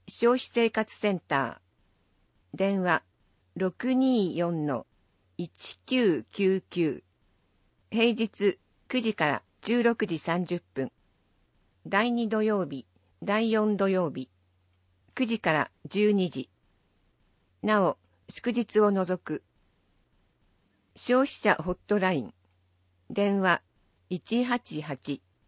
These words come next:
平日、九時から十七時。土曜日、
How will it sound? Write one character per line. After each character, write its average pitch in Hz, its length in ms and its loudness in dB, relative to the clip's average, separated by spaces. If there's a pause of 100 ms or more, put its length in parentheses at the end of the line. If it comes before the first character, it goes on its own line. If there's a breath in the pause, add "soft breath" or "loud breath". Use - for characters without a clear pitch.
(880)
平 226 240 2
日、 208 460 -2 (280)
九 254 140 -2
時 226 120 -2
か 156 140 0
ら 135 160 -2 (160)
十 208 240 0
七 - 280 -8
時。 - 180 -12 (1000)
土 180 160 -2
曜 240 240 4
日、 156 240 -8